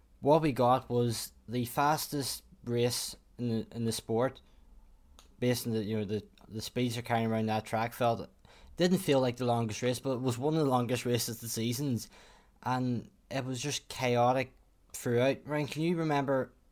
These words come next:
a race, if, if we ignore Belgium this year, that was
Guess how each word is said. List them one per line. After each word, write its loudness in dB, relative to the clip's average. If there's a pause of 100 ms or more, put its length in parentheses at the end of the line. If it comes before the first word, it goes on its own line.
a -2
race, 0 (140)
if, -6
if -6
we -4
ignore 0 (180)
Belgium 2
this -2
year, 0
that -2
was -2